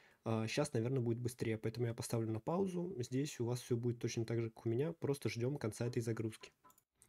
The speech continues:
Так, всё, в этот раз где-то за две-три минуты всё произошло. И вот, как вы видите, у нас выдаётся "Скачать конфиг файл".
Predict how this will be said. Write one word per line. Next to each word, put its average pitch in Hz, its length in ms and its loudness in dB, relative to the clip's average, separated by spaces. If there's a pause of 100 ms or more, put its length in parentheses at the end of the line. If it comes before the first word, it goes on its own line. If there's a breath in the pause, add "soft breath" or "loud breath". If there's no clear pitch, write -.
(160 loud breath)
Так, 139 200 10
всё, 113 360 4
в 113 100 0
этот 123 180 -2
раз 123 180 2
где-то 123 280 2
за 117 120 4
две-три 127 340 4
минуты 123 300 4
всё - 160 -4
произошло. 120 500 4
И 214 160 2
вот, 117 180 4
как 117 180 -2
вы 120 60 4
видите, 113 180 0
у 120 40 0
нас 113 160 0
выдаётся 135 380 2
"Скачать 180 480 -2
конфиг 143 400 0
файл". 113 480 0